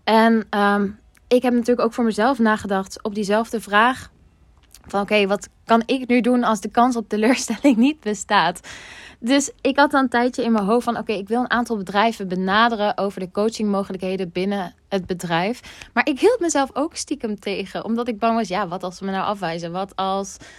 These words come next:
ze zeggen, 'Nee, zijn we echt niet naar op zoek'?" Weet je? Dus dat was ook een beetje mezelf beschermen voor die teleurstelling. Toen dacht ik, "Ja, waarom eigenlijk?" Want ja, heb je, een nee kun je krijgen.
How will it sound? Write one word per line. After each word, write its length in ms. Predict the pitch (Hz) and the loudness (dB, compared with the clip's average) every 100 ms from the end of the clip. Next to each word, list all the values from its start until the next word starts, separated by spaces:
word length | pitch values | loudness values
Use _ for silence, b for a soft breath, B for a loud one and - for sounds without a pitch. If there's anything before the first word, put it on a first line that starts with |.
| B | B
ze 140 | - 214 | -12 -4
zeggen, 240 | 208 202 | -2 0
'Nee, 140 | 185 185 | -2 -2
zijn 120 | 196 | -2
we 80 | 185 | -2
echt 80 | |
niet 120 | 202 208 | -2 -2
naar 180 | 208 | 0
op 100 | 208 | 0
zoek'?" 180 | - 262 | -2 -4
Weet 140 | - - | -4 -10
je? 80 | |
Dus 180 | 196 220 | -6 -6
dat 200 | 214 247 | -4 -2
was 180 | 254 277 | -2 -2
ook 140 | 320 | -4
een 80 | 320 | -2
beetje 220 | 240 202 | -2 -2
mezelf 440 | 220 202 233 269 - B B _ | -2 0 0 0 -4 B B _
beschermen 600 | 240 233 - 262 285 240 | -4 -4 -2 0 0 0
voor 260 | 220 233 233 | -2 -4 -4
die 220 | 214 214 | -4 -6
teleurstelling. 720 | - 226 240 294 285 196 185 196 | -4 0 2 2 0 -2 -2 -4
Toen 100 | 202 | -6
dacht 140 | 214 | -6
ik, 60 | 220 | -2
"Ja, 220 | 226 - | -2 -2
waarom 480 | 208 247 233 269 294 | 2 2 4 2 -2
eigenlijk?" 580 | 190 185 180 180 208 - B B B - | -4 -4 -4 -6 -6 -10 B B B -4
Want 380 | 226 240 226 - | 0 0 -2 -8
ja, 320 | - 233 277 233 | -4 0 0 0
heb 280 | 196 262 | -2 -4
je, 240 | - 196 196 | -4 -6 -4
een 180 | 208 214 | -4 -2
nee 260 | 220 269 277 | 0 -2 -2
kun 140 | 226 202 | -2 -2
je 100 | 190 | -4
krijgen. 560 | - 220 220 - 165 | -4 -2 -2 -4 -10